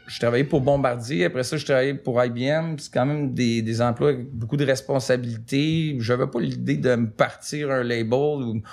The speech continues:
sais, je composais pas de musique, euh, tu sais, j'aurais, j'ai essayé un petit peu de faire le D J, mais j'étais pas vraiment bon. Fait que,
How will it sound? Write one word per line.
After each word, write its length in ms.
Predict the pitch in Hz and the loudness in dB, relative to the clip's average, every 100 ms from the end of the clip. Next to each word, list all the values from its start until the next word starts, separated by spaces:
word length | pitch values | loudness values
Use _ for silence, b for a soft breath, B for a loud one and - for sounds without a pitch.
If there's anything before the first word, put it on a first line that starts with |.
| B B B | B B B
sais, 120 | - | -4
je 80 | 135 | -2
composais 600 | - 127 117 123 117 123 | 2 0 2 0 2 0
pas 240 | 120 151 139 | 0 0 2
de 60 | |
musique, 580 | 127 123 110 110 131 - | 2 2 0 -2 -4 0
euh, 340 | 123 113 95 - - _ _ - | 0 2 0 -4 -12 _ _ -6
tu 140 | 117 | -2
sais, 60 | 113 | 0
j'aurais, 380 | 110 110 110 117 | 0 2 0 0
j'ai 220 | 120 123 | 2 2
essayé 260 | 123 143 180 | 0 -2 -2
un 100 | 147 | -4
petit 140 | - | -4
peu 100 | 170 | -4
de 60 | 165 | 0
faire 180 | 139 135 | 2 2
le 140 | 139 | 0
D 180 | 123 123 | -2 -4
J, 60 | 117 143 | -4 -4
mais 160 | 131 104 | -4 -4
j'étais 160 | 120 | -4
pas 160 | 101 147 | -2 -2
vraiment 420 | 135 123 120 117 | 0 0 2 0
bon. 560 | 113 113 127 123 123 117 | 0 0 -2 -6 -4 -6
Fait 160 | 123 | -8
que, 120 | - | -6